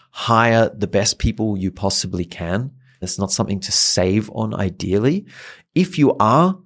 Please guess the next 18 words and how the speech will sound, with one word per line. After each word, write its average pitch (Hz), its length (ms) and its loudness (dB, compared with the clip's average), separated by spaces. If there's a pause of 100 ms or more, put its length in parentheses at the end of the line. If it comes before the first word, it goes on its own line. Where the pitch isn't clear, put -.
gonna 127 380 0
save 120 500 2
more, 160 260 0
if 156 140 -4
you 104 80 0
wanna 101 300 2
hire 107 360 2
somebody 98 580 -2
and 90 220 -8
only 101 200 -8
spend 98 280 -4
a 95 40 -10
tiny 101 400 -4
amount 98 420 -2
or 95 100 -8
something 117 280 -4
like 113 140 -4
that, 101 200 2